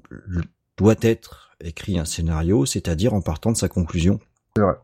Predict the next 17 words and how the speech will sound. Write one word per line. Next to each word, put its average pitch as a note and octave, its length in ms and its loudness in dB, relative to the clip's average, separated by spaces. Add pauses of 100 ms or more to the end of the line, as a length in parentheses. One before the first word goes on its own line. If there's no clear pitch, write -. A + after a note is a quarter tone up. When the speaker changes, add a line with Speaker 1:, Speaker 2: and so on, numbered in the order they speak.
(540)
Speaker 1:
Je - 60 -12
suis A2 120 6
ab-, G2+ 80 6
je - 60 -8
suis B2 100 0
absolument C#3 500 0
persuadé B2+ 680 0
que A#2 120 -6
les G2 240 -2
auteurs B2+ 580 0
savaient G#2+ 440 0
exactement A2 560 0
où, G2+ 140 0 (120)
où G2 280 0
ils F#2 100 0
voulaient F#2+ 200 2
arriver. F#2 480 0